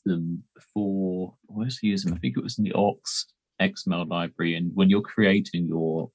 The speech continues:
your parse object when you first start using it, then you've got these various options like, um, I don't know, enable a s-, s-,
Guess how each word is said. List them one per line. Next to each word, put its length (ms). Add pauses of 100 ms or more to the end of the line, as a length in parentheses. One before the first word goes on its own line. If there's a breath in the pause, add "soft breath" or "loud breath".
(120)
your 400 (120)
parse 380
object 420
when 100
you 100
first 220
start 200
using 320
it, 140 (380 loud breath)
then 180
you've 180
got 260
these 220
various 320
options 480
like, 260 (100)
um, 360
I 80
don't 120
know, 240
enable 800 (580 soft breath)
a 40
s-, 260
s-, 180